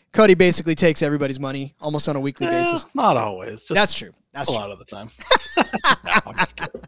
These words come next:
Speaker 1: <laughs> Uh,
Speaker 2: Yeah,
Speaker 1: but
Speaker 2: but yeah, again, yeah, a five dollar contest we do every week for the Discord only, so you gotta be in there with us.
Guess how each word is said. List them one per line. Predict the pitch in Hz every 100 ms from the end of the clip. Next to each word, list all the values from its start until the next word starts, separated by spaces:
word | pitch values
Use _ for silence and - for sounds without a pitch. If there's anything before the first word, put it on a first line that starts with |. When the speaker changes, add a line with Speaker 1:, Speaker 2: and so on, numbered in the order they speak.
| -
Speaker 1:
<laughs> | - 247 269 -
Uh, | 185 180 170
Speaker 2:
Yeah, | 170
Speaker 1:
but | 151
Speaker 2:
but | 180
yeah, | 220 160
again, | 147 208 143 131
yeah, | 165 107 120
a |
five | - 160
dollar | 160 160
contest | 151 151 135 139 135
we |
do | 135
every | 139 139
week | 135 135 127 - _ _ _
for | 147
the | 143
Discord | 143 139 - 139
only, | 131 131 131 123
so | 135
you | 120
gotta | 127
be | 127 127
in | 127
there | 127
with | 127 123
us. | 127 120 -